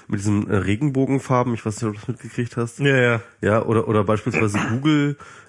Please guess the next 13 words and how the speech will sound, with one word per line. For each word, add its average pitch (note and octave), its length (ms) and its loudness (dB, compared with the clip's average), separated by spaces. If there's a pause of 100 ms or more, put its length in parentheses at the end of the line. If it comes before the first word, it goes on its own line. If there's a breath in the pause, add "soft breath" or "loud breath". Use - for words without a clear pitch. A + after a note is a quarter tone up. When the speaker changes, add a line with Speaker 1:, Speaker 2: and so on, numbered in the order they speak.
(100)
Speaker 1:
ähm, G#2 300 0
die A2+ 100 0
dann G#2+ 220 0
halt A2 180 2
irgendwie, G#2+ 500 -2
ähm, G2+ 600 -2
äh, - 20 -4 (440)
halt, G2+ 600 -2
äh, F#2+ 880 -2
auch - 180 -2
in B2+ 160 0
so A#2+ 140 -8
Regenbogenfarben, A#2 1200 0